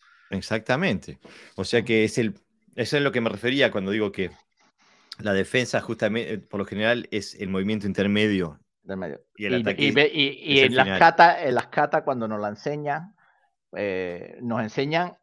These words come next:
Speaker 2: el, la, el, la, la foto finish, ¿no? La foto final, ¿no? Pero ahí ya se ha producido, ya, ya ha pasado cosas.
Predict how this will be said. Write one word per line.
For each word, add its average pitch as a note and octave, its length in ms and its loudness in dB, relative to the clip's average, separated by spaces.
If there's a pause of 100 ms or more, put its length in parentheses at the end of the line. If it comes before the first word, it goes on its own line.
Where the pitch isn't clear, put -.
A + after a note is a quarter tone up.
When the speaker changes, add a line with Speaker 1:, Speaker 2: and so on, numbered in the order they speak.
(120)
Speaker 2:
el, B2+ 160 -4
la, C#3 220 0
el, C3 300 -4
la, A#2+ 280 -4
la G#2+ 200 -6
foto - 340 -10
finish, A2+ 400 -10
¿no? B2 140 -2
La B2 100 2
foto B2 240 -6
final, G2 500 -6
¿no? F3+ 200 -12 (340)
Pero A#2 180 2
ahí B2 120 4
ya D#3 100 2
se D#3+ 120 0
ha - 40 -10
producido, G#2+ 920 -4
ya, A2 260 -4
ya C3 100 2
ha C3 60 0
pasado C#3 380 0
cosas. - 420 -8